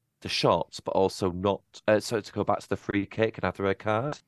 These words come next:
Surely you could have the, uh, have, have the red card by all means, but you can't have the free kick as well. You've had the opportunity, you've had the advantage. So I,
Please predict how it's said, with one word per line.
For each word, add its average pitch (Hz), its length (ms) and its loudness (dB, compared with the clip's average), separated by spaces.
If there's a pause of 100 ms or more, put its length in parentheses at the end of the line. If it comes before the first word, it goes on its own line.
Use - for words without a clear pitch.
(400)
Surely 131 340 4
you 123 100 4
could 120 100 0
have 123 100 4
the, 135 140 -2
uh, 165 100 2
have, 175 240 0
have 165 140 0
the 160 60 2
red 143 120 2
card 113 300 4
by 101 100 2
all 95 80 4
means, 101 240 -2
but 107 60 -6
you 95 60 -6
can't 123 140 -6
have - 80 -10
the - 60 -14
free 101 220 -2
kick - 240 -8
as 87 100 -8
well. 85 340 2 (640)
You've 110 140 0
had 117 120 2
the 110 60 2
opportunity, 101 440 -4
you've 87 120 -4
had 104 100 2
the 92 100 0
advantage. 85 640 -6
So 98 240 4
I, 101 120 0